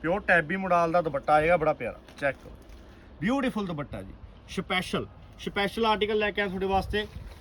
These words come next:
ਅਲਟੀਮੇਟ ਆਰਟੀਕਲ ਹੈ। ਇਸ ਦੇ ਵਿੱਚ ਤੁਹਾਨੂੰ ਕਲਰ ਸ਼ੇਡ ਮਿਲਣਗੇ ਬੜੇ ਪਿਆਰੇ। ਇੱਕ ਕਲਰ ਮਿਲੂਗਾ ਇਸ ਦੇ ਵਿੱਚ ਤੁਹਾਨੂੰ ਆਹ ਵਾਲਾ, ਇਹ ਆਏਗਾ ਪਰਪਲ ਕਲਰ। ਚਾਰੇ ਰੰਗ ਸੋਹਣੇ ਨੇ,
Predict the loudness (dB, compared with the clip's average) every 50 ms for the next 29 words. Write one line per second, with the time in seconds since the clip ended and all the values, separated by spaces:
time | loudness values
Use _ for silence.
0 | -4 -2 0 0 0 -2 -4 -4 -2 0 2 2 2 2 0 -2 -2 0 0 -2
1 | -2 -4 -4 -4 -2 -2 -4 -4 -6 -8 -10 -8 -6 -6 -6 -6 0 2 4 4
2 | 4 4 4 2 2 2 2 0 -2 -2 -2 -2 -2 -2 -2 -2 -4 -4 -4 0
3 | 2 2 2 2 0 -2 -6 -12 -16 -18 -18 -12 -10 -10 -10 0 2 4 4 4
4 | 2 0 -2 -4 -2 0 0 2 2 0 -2 -4 -4 -6 -6 -6 -6 -6 -4 -6
5 | -8 -6 -2 -2 0 2 2 4 4 2 2 -2 -8 -16 -18 -18 -18 -18 -20 -20
6 | -20 -20 -20 -20 -20 -20 -20 -20 -20 -18 -18 -18 -12 -8 -2 2 4 4 4 4
7 | 2 0 2 0 0 0 0 -4 -6 -4 -4 -6 -10 -10 -12 -14 -16 -18 -18 -18
8 | -16 -16 -16 -16 -18 -20 -20 -20 -20 -18 -16 -16 -16 -14 -14 -14 -14 -14 -14 -16
9 | -16 -16 -16 -16 -16 -16 -14 -2 2 4 6 6 6 6 4 2 2 0 -2 -4
10 | -4 -4 -4 -2 -2 -4 -4 -6